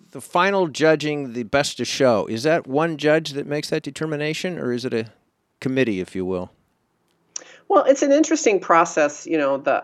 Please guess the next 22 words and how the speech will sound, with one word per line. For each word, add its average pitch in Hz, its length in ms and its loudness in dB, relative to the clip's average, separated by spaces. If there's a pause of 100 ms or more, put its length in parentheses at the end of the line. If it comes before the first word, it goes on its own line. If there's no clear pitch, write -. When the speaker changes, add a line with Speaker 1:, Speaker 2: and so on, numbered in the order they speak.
(160)
Speaker 2:
uh, - 220 -8
we 175 260 6
always 165 340 6
say 139 340 4
that 127 380 0 (200)
the 139 100 0
judging 151 540 4
process 151 640 2
starts, - 800 -2 (640)
uh, 120 180 0
very 175 380 4
early 131 340 0
on 113 440 2
when 123 280 -2
we 123 120 0
select 123 560 2
the 139 60 -4
cars. - 600 -6 (380)
So 135 220 4
we, 151 360 6
we 156 240 4
have 143 360 4